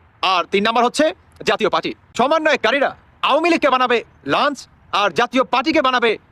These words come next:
আপনার ব্রেকফাস্ট আর ডিনার করবে আপনার বিএনপিকে দিয়ে। আপনারা মিলিয়ে রাখেন। এখন পর্যন্ত যদি আপনারা এদের বিরুদ্ধে না দাঁড়ান, একত্রিশে ডিসেম্বর শহীদ মিনারে এদের পাল্টাপাল্টি যদি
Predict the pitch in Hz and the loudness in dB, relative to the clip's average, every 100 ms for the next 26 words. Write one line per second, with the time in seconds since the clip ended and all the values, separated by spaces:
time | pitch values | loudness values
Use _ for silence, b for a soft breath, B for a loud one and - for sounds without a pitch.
0 | _ _ 202 226 196 135 139 247 311 302 | _ _ -4 0 -2 -2 0 0 2 0
1 | - - 190 175 - _ _ _ 147 262 | -2 -4 -2 -2 -4 _ _ _ -2 0
2 | 302 247 240 214 - _ - - 185 - | 2 2 2 0 -2 _ -6 -2 -4 -2
3 | 214 233 190 147 123 101 _ 160 202 196 | -2 0 -2 -2 -4 -10 _ -4 0 0
4 | 165 196 190 143 190 156 - _ - 247 | 0 2 2 0 -2 -6 -8 _ -4 0
5 | 285 349 370 302 214 196 233 214 254 269 | 0 2 0 0 0 0 0 0 0 0
6 | 185 - 262 254 202 - 262 262 240 - | -2 -2 0 0 -2 -2 -2 0 -2 -4
7 | _ _ _ - 185 202 147 185 233 220 | _ _ _ -4 -2 -2 -2 0 0 -2
8 | - 190 - 190 196 147 208 285 247 - | -4 -8 -6 -2 -2 0 -2 0 -2 -2
9 | _ _ - 240 320 285 262 196 - _ | _ _ -2 0 2 2 0 -2 -6 _
10 | _ _ 226 269 262 - 208 302 330 339 | _ _ -2 0 -2 -2 -2 0 0 0
11 | 302 254 233 | 0 0 -2